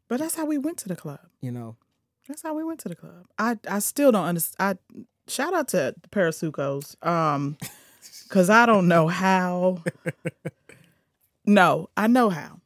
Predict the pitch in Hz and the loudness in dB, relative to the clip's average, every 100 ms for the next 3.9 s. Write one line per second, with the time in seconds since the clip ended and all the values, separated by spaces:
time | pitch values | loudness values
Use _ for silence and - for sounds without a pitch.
0 | _ _ _ _ _ _ - - 175 254 | _ _ _ _ _ _ -12 -4 0 4
1 | 269 196 190 175 208 175 160 156 170 _ | 4 2 0 -4 -2 -2 -2 -8 -12 _
2 | _ _ _ _ - 180 160 156 - 143 | _ _ _ _ -8 -6 -4 -8 -8 -10
3 | 87 - - _ _ _ 120 113 | -12 -16 -20 _ _ _ -10 -10